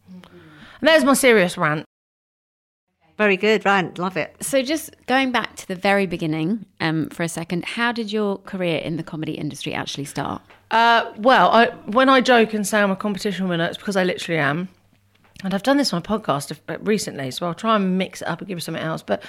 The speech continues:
Speaker 1: um, I did a chat. I was, I used to sign on to the job centre next door to Channel four, and I used to be like, "Oh, one day," like, you know,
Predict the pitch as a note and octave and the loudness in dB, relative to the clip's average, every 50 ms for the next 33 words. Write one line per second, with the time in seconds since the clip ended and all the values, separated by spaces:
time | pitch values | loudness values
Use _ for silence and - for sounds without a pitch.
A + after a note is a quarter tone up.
0 | - - - - - - - - - A3+ A3+ A3 - - B3 C4+ C4+ A3+ C4 B3 | -16 -18 -18 -18 -18 -20 -2 2 4 4 6 4 4 6 4 4 4 4 2 0
1 | - - - - - - - C#4 D4 C#4+ C#4+ A3 - - C#4+ C4+ C#4 C#4+ - - | 0 2 2 2 4 6 6 4 6 4 2 2 2 2 2 2 2 0 0 2
2 | - C4 B3 A#3+ A3+ A#3 A#3+ A#3+ G#3 F#3+ F3+ - F#3+ F#3+ - A3+ A3 G#3+ - - | 4 4 6 6 4 4 4 4 4 2 0 -2 -4 -2 0 0 0 0 0 -2
3 | E3 D#3 D#3 - E3+ E3+ F#3+ F#3 - - - - F3+ F3 E3+ - - - F3 E3 | -2 -2 -2 -4 -6 -4 -4 -4 -4 -6 -6 -4 -4 -4 -4 -6 -6 -4 -4 -4
4 | F3 E3+ - D#3+ D3+ F3+ G3+ A3+ - - - - - - - - - - G3 G3 | -4 -6 -4 -2 0 0 -2 -2 -6 -14 -20 -20 -20 -20 -20 -20 -4 0 2 4
5 | A3 A3+ G#3+ G#3 - G#3 A3 G#3 A3 B3+ B3+ A3+ G#3+ A3+ C#4 C#4 B3+ A#3+ G3+ F#3 | 6 6 4 2 2 2 2 4 4 4 4 2 2 2 2 2 2 2 2 2
6 | F3+ F3+ F3+ F#3 G3 G#3 G3 F3+ - - - G#3+ G3+ G3 G3 - - - A3+ G3+ | 2 2 4 4 4 2 0 -2 -8 -4 0 2 2 2 2 0 -2 0 2 2
7 | F3+ F#3 F#3 | 2 2 0